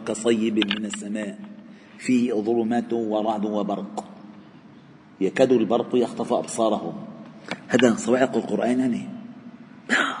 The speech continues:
قرآن أي ورا أي، أي ورا أي، ورا أي،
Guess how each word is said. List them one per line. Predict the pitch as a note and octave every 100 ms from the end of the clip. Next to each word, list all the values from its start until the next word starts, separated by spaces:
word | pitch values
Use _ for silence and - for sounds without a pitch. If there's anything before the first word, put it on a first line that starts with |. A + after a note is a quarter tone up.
| - - - - -
قرآن | - - -
أي | C5 G4
ورا | E4 -
أي، | - C#3 C4+
أي | - C#4
ورا | B3+
أي، | G#3
ورا | G3 E3+
أي، | D3 C3+